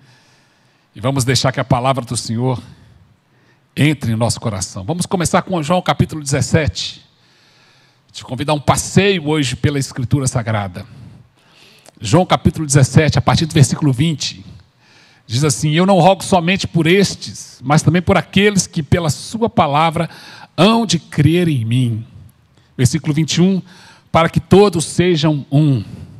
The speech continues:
Você pode repetir comigo essa frase? Vamos lá?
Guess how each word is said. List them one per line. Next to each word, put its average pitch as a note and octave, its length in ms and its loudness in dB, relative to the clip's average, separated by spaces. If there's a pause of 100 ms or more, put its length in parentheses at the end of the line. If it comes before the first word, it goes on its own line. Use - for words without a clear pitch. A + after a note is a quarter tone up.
(160)
Você - 180 -10
pode D3+ 180 -2
repetir C#3+ 300 0
comigo C3+ 280 -4
essa B2 140 -4
frase? D#3 460 -2 (460)
Vamos A#2+ 180 -6
lá? E3+ 260 2